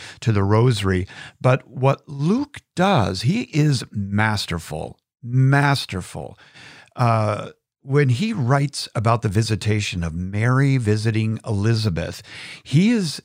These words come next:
showing you something on the surface. Yes, she's visiting Elizabeth, but if you really look under the hood here, you'll see that he is mirroring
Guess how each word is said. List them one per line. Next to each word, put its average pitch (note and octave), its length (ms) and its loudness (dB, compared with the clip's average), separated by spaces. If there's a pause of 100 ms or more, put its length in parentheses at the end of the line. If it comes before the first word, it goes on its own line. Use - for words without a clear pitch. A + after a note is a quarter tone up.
showing D#3 500 2
you B2+ 140 2
something B2+ 420 0
on A#2+ 160 0
the G2 120 -2
surface. - 720 -2
Yes, G#2 320 0
she's B2 380 -4
visiting A#2 460 0
Elizabeth, F#2+ 580 -2 (520)
but A#2 520 0
if C3+ 200 0
you B2+ 160 4
really G#3 380 2
look G3+ 260 0
under D#3 220 4
the A#2+ 140 2 (100)
hood C#3+ 220 4
here, E2+ 360 -2 (300)
you'll B2+ 260 4
see E3+ 360 0
that G#2+ 160 0
he C3 180 0
is A#2+ 220 0 (260)
mirroring A2+ 1080 4